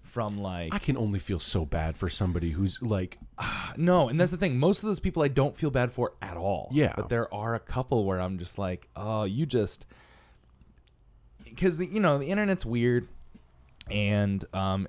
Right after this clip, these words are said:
Speaker 1: it leads many people astray.
Speaker 2: Absolutely, yeah.
Speaker 1: And it led some
Speaker 2: But it's called
Speaker 1: poor
Speaker 2: common sense. What would
Speaker 1: I
Speaker 2: you
Speaker 1: know.
Speaker 2: go to Laura and say,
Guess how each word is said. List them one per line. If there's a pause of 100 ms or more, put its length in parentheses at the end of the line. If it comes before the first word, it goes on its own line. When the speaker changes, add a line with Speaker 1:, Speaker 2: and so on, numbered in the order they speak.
Speaker 1:
it
leads
many
people
astray.
Speaker 2:
Absolutely,
yeah.
Speaker 1:
And
it
led
some
Speaker 2:
But
it's
called
Speaker 1:
poor (100)
Speaker 2:
common
sense.
What
would
Speaker 1:
I
Speaker 2:
you
Speaker 1:
know. (460)
Speaker 2:
go
to
Laura
and
say,